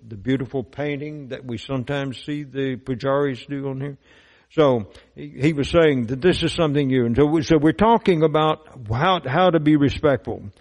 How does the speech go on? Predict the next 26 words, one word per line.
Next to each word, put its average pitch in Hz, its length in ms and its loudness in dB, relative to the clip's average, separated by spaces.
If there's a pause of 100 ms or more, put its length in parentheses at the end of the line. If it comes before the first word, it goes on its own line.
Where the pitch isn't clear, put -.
(420)
We 143 160 4
want 190 260 4
to 175 80 4
refrain 180 880 4
from 127 300 0
criticizing 123 1160 0
others. 98 680 -4 (1200)
This 139 220 -2
is 147 100 -4
not 165 180 4
a 160 60 2
good 151 220 -2
thing. 117 480 -4
So 131 260 4
this 135 220 -2
is - 80 -10
considered 143 440 -2
the 127 60 -2
mad 135 300 2
elephant 131 360 0
offense 147 520 -4
when 123 200 -2
we 120 120 -2
criticize 156 1000 -4 (460)
a 117 100 -4
devotee 135 640 0